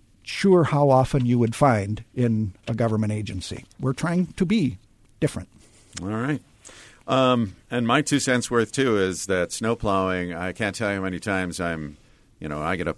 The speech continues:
Speaker 2: a little earlier than most.
Speaker 1: Yes, you do.
Speaker 2: And I'll hear that snow plow go by, and I go, "Oh, thank goodness,"
Speaker 1: Mm-hmm.
Speaker 2: 'cause that makes it easier for me to get to work at that really early hour.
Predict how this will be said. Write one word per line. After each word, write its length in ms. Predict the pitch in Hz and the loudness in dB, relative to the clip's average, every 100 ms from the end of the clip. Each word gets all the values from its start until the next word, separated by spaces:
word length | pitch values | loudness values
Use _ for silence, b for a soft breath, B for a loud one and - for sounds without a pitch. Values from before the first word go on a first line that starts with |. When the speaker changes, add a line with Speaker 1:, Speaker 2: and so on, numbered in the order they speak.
| _ | _
Speaker 2:
a 60 | - | -6
little 240 | 87 87 | -2 2
earlier 360 | 92 95 90 87 | 2 2 0 -2
than 180 | 82 82 | -4 -6
most. 400 | 90 92 85 127 | -2 0 2 4
Speaker 1:
Yes, 240 | 131 151 | 4 4
you 140 | 147 160 | 2 4
do. 200 | 143 139 | 6 4
Speaker 2:
And 120 | 98 | 4
I'll 180 | 92 90 | -2 -4
hear 240 | 104 135 | -2 -2
that 220 | 110 98 | 0 -2
snow 320 | - 104 117 120 | -4 -4 -4 -4
plow 300 | 85 80 76 | -2 -2 -2
go 200 | 76 76 | -4 -4
by, 200 | 73 73 | -4 -4
and 100 | 71 | -6
I 80 | 71 | -6
go, 240 | 71 76 - | -6 -6 -6
"Oh, 280 | 101 107 113 | -6 -4 -6
thank 380 | - 95 98 | -8 -8 -8
goodness," 460 | - 80 64 - - | -8 -8 -8 -10 -4
Speaker 1:
Mm-hmm. 240 | 127 120 123 b _ | -2 0 -2 b _
Speaker 2:
'cause 380 | - 80 76 - | -6 -6 -6 -4
that 240 | 95 98 _ - - | -2 -2 _ -20 -16
makes 340 | 87 95 - | -10 -8 -8
it 100 | 98 | -8
easier 380 | 95 95 95 95 | -6 -6 -6 -8
for 160 | - 120 | -8 -2
me 160 | 151 | -2
to 80 | 110 | -2
get 120 | 82 | -4
to 100 | - | -4
work 260 | 82 92 - 98 | -4 -4 -6 -8
at 280 | 90 82 - | -6 -6 -4
that 200 | 85 85 | -6 -6
really 440 | 95 98 98 92 | -6 -4 -2 -4
early 340 | 92 90 85 76 | -4 -2 -2 -4
hour. 320 | 65 60 | -6 -8